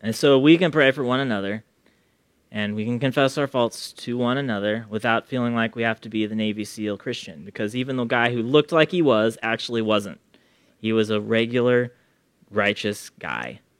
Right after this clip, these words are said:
and God used him greatly, and he can use us, and he can use our prayers.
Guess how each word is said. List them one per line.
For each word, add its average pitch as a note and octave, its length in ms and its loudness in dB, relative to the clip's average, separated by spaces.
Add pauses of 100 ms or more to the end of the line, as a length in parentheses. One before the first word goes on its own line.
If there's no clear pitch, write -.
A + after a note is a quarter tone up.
(460)
and G#2+ 160 -4
God G#2 200 0
used G#2+ 240 -4
him G2+ 140 -4
greatly, B2+ 500 4
and G#2+ 200 -6
he G#2+ 80 -4
can G#2+ 180 -8
use G#2 300 -4
us, G2 360 -6
and G2+ 140 -14
he A2 120 -4
can G2+ 180 -10
use F#2+ 360 -8
our F#2 200 -6
prayers. G2+ 720 -2